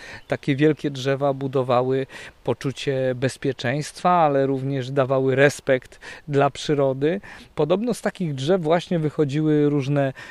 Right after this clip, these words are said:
duchy, takie jak na przykład Mokosza. Mokosza, czyli pani życia, pani świata, ta, która na wiosnę wychodzi z drzewa życia i, i rozsiewa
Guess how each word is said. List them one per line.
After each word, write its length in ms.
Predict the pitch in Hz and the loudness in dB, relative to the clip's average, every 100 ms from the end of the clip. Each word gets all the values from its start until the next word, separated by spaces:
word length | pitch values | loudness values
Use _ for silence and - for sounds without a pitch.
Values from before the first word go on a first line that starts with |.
| - | -16
duchy, 560 | 131 131 135 - 160 202 | -8 -4 -4 -2 -2 -2
takie 420 | - 180 - 143 135 | -2 -4 -4 -4 -2
jak 340 | 110 143 - | -2 -4 -6
na 100 | 139 | -8
przykład 580 | - 123 - 135 139 - | -8 -12 -2 -2 -2 -4
Mokosza. 640 | 139 175 - 117 - - 123 | 0 0 2 -4 -4 -6 -4
Mokosza, 540 | 131 - 160 - 165 | -6 -2 -4 -2 -4
czyli 260 | - 147 143 | -4 -6 0
pani 320 | 147 139 120 | 2 2 -2
życia, 580 | 110 131 - 151 160 185 - - - | -2 -2 -2 0 0 0 -8 -8 0
pani 260 | 139 131 | 2 2
świata, 680 | - - 143 120 117 143 151 | -2 0 2 2 0 0 2
ta, 140 | 143 | 0
która 340 | 131 - 139 127 | -2 -2 0 2
na 160 | 127 | 0
wiosnę 400 | 120 135 - 143 | 2 0 -2 -6
wychodzi 420 | 127 127 139 131 131 | -4 -4 -4 -4 -4
z 120 | 131 | -4
drzewa 440 | 127 139 127 123 | 0 0 0 -2
życia 400 | 117 160 - 208 202 - - - - | -2 -6 2 2 2 -8 -18 -8 0
i, 340 | 175 226 262 - _ _ _ _ | 2 2 0 -6 _ _ _ _
i 140 | 160 | 2
rozsiewa 800 | 202 226 - - 113 123 127 131 | 4 2 0 0 0 0 0 0